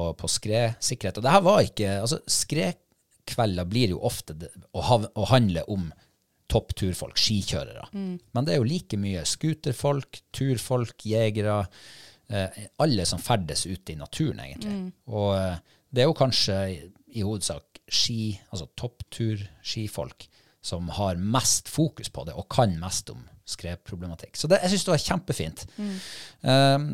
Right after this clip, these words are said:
Speaker 1: og jeg tror faktisk det var sånn her nasjonal, eh,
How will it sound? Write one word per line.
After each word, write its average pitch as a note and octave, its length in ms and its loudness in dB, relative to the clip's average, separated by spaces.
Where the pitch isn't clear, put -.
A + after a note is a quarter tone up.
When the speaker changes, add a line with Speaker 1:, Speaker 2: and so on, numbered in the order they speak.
Speaker 1:
og D#3 100 2
jeg D#3 140 6
tror F#3+ 100 6
faktisk - 380 0
det A2+ 140 8
var B2 140 6
sånn F#2 180 2
her F#2+ 160 2
nasjonal, G2 600 4
eh, D2 680 -10